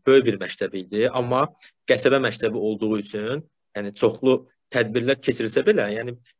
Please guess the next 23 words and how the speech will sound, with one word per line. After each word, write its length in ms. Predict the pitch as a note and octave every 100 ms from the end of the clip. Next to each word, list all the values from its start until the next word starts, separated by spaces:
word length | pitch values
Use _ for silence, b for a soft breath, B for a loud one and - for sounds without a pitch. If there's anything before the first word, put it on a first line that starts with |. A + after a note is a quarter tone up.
| _ _ -
çox 240 | F3 E3+
da 160 | D#3+ D#3 -
inkişaf 360 | C#3+ B2+ - D3
etmiş 440 | C#3 A#2 C#3 C#3 -
bir 180 | C3 -
struktur 460 | - - C3+ C#3 C3
yox 160 | A#2+
idi. 160 | F#2+ - _ _ _ _ _ _ _ _ _ _ _
Sistem 320 | - - D3
yox 160 | B2 A2 F#2+
idi. 240 | E2+ G#2 A#2+ G3+ - _ _ _ _ _ _ _ -
Məktəbdə 460 | F3+ F#3 G3 G3 B3
tədbirlərdə 560 | G3+ D3+ D#3 D3+ D#3 G#3+
aparıcı 380 | G3+ D3+ G#2+ A#2
olurdum. 280 | F2 - _ _ _ -
Aparıcı 340 | A#2+ D3+ C#3+ E3
ola, 140 | C#3+ C3+
ola, 100 | A#2+
ola, 220 | B2+ B2+
ola, 240 | A2 G2+ G#2+ C#3 G#3 _ _ b _ _ _ _
e, 140 | - G2+
təxminən 480 | - - E3 D#3+ D#3+ - _ B2+
mən, 180 | C#3+